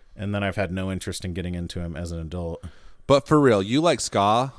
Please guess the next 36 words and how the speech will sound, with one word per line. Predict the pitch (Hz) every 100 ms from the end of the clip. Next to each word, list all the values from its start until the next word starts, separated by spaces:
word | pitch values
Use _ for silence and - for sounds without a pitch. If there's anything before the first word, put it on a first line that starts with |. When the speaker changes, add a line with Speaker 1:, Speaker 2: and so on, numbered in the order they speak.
| - -
Speaker 2:
and | 104 104
you | 110 113
like | 104 92 - - -
early | 95 95
ska | 98 - 101 101
stuff, | - 101
Speaker 1:
Yeah, | 190 -
Speaker 2:
right? | 98
Speaker 1:
but | 113
Speaker 2:
Like, | 110
Speaker 1:
they, | 214
Speaker 2:
you |
like | 131
the | 113 -
Speaker 1:
their | 107 104
Speaker 2:
specials | 110 107
and | - 107
Speaker 1:
stuff, | 113 110
Speaker 2:
stuff. | - - - - - - _ _ _ _ _ _
Speaker 1:
their | 151
ska | 139 - 151 160
type | - 123 107
stuff | - 117 101 - -
seems | - - 113 110 98
so, | - 110 107 104 101 90 - - - - 123
well, | 127 120
I | 143
don't | 92
know. | 76 87 -
I, | 120
Speaker 2:
I'm | 127
saying | - 131
Speaker 1:
like, | 120
Speaker 2:
you | 127
Speaker 1:
I | 151
Speaker 2:
have, | 180